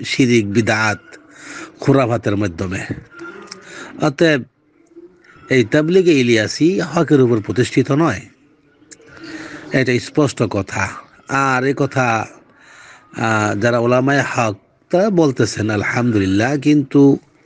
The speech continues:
আহ, আল্লাহ রাব্বুল আলামিন সত্য প্রকাশ করে দিয়েছেন তাদের জবান দ্বারাই। নেটে আপনি অ্যাভেলেবল পাবেন এখন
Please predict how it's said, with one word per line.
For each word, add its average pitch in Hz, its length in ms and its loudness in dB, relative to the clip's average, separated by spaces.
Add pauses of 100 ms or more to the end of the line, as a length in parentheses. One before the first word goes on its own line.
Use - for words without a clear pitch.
(680)
আহ, 135 180 0
আল্লাহ 139 320 2
রাব্বুল 120 280 0
আলামিন 131 260 0
সত্য 135 340 -2
প্রকাশ 123 340 -4
করে 117 180 4
দিয়েছেন 104 480 0
তাদের 110 340 0
জবান 107 380 0
দ্বারাই। 98 360 -4 (720)
নেটে 123 460 2
আপনি 123 280 -2
অ্যাভেলেবল 117 540 2
পাবেন 95 300 -4
এখন 143 460 -4